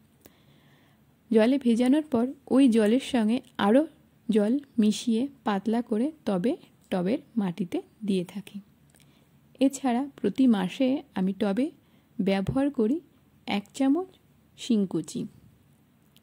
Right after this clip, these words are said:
এক চামচ হাড় গুঁড়ো আর এক মুঠো গোবর সার। এভাবে টবের মাটিটি ভালো করে খুঁড়ে নিয়ে তবেই আমি এই খাবারগুলো দিই। এছাড়া আমি গাছে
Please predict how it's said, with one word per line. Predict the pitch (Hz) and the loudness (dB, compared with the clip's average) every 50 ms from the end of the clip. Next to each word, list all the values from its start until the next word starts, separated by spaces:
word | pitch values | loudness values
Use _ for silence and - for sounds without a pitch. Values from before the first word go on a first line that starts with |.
| _ _ _ _ _ - | _ _ _ _ _ -6
এক | - 202 202 - - | -4 -4 -4 -4 -4
চামচ | - 277 262 262 320 370 - - - _ - | 0 2 2 2 0 -2 -8 -16 -20 _ -8
হাড় | - - 226 220 208 | -2 0 2 2 2
গুঁড়ো | 185 180 175 170 180 196 220 - _ _ _ _ _ _ - _ _ _ _ | 0 0 -2 -4 -4 -8 -10 -12 _ _ _ _ _ _ -20 _ _ _ _
আর | - 196 190 185 214 269 - - _ _ - | -4 -2 -2 0 -2 -4 -6 -12 _ _ -8
এক | - 202 226 240 - - - - 226 | -4 -4 -4 -4 -6 -10 -10 -4 -4
মুঠো | 208 202 - - - 392 - _ _ _ _ - 202 | -4 -4 -4 -6 -8 -8 -10 _ _ _ _ -6 -2
গোবর | 180 190 180 170 170 175 190 | 0 0 0 0 0 -4 -6
সার। | - - - - 170 170 - - _ - - - - - - - _ _ _ - - _ _ _ _ _ - | -8 -8 -8 -6 -6 -8 -8 -12 _ -14 -14 -14 -14 -16 -20 -20 _ _ _ -20 -20 _ _ _ _ _ -4
এভাবে | - 233 233 254 277 262 233 262 339 - _ _ _ _ _ _ _ - | -2 0 0 2 2 2 0 0 -2 -6 _ _ _ _ _ _ _ -2
টবের | 226 208 196 190 240 262 233 | 0 0 2 2 4 4 4
মাটিটি | 214 202 190 - 240 - 254 233 254 294 - - 226 | 2 2 0 -4 -4 -2 0 -2 -2 -2 -4 -6 -4
ভালো | 214 196 208 196 214 | -2 -2 -2 -2 -2
করে | 214 - - 254 294 285 | -4 -4 -4 -4 -4 -6
খুঁড়ে | - - - 220 226 254 254 240 | -8 -4 -2 0 2 2 2 2
নিয়ে | 214 214 226 269 320 - _ _ _ - | 0 0 0 -2 -4 -6 _ _ _ -6
তবেই | - 202 190 190 226 277 302 | -2 -2 -2 0 0 0 0
আমি | 247 214 208 208 | 0 0 -2 -2
এই | 247 269 - | -4 -6 -8
খাবারগুলো | - - - 190 185 190 185 185 185 214 240 330 349 | -10 -8 -6 -4 -2 -2 -2 -2 -2 -2 -2 -2 -2
দিই। | 262 214 180 185 170 160 220 - _ _ _ _ _ _ _ _ _ _ _ _ _ _ _ _ - - - | -2 -2 -2 -4 -4 -4 -8 -10 _ _ _ _ _ _ _ _ _ _ _ _ _ _ _ _ -10 -4 -2
এছাড়া | 254 254 - - 277 240 233 254 302 330 - _ _ - | -2 0 0 0 0 0 0 -2 -4 -6 -10 _ _ -4
আমি | 202 190 196 196 | -2 0 0 0
গাছে | 190 190 196 190 190 - - 247 233 269 | 0 -2 -2 -4 -4 -4 -2 -2 -2 -2